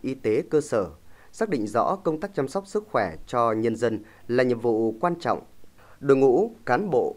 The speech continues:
quản lý, nhân viên của các trạm y tế trên địa bàn thực hiện tốt lời Bác Hồ dạy lương y như từ mẫu và mười hai điều y đức được người dân tin tưởng. Với sự quan tâm của các cấp chính quyền,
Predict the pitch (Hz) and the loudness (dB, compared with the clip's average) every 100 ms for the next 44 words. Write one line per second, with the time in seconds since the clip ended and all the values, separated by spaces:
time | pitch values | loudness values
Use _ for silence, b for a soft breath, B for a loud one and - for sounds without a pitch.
0 | - 127 92 101 120 208 143 143 123 135 | 0 2 2 -4 -6 -6 0 0 2 0
1 | 127 120 117 117 92 165 - 113 127 123 | 0 -2 -2 0 0 -2 -4 -4 -4 -2
2 | 107 110 185 - 117 107 101 104 101 95 | 0 0 -2 -2 -2 -2 -2 0 0 -2
3 | - B B 123 123 - 190 - - 117 | -8 B B 0 0 0 -4 -4 -4 0
4 | 113 104 104 190 - 123 110 92 104 95 | 2 0 0 -6 -6 -2 -2 0 -2 -2
5 | - 113 127 127 123 123 117 - - 113 | -6 -6 -4 -4 -4 -4 -6 -10 -4 0
6 | 117 113 113 117 95 92 87 214 B B | 0 -2 -4 -4 -4 -2 -4 -6 B B
7 | B 120 120 117 113 117 113 170 170 120 | B 2 2 2 0 0 0 -6 -4 -2
8 | 95 - 120 175 - b b b 123 120 | -2 -4 -6 -6 -6 b b b -4 -2
9 | 123 117 117 175 175 175 175 104 76 - | 0 0 0 -4 -2 -4 0 -2 -2 -12
10 | - - - b b 120 - 143 - 123 | -20 -20 -20 b b 0 2 0 0 0
11 | 123 123 113 113 120 110 87 82 160 190 | 2 0 0 -2 0 0 0 -2 -4 -4
12 | 196 131 175 120 90 | -4 -8 -2 0 0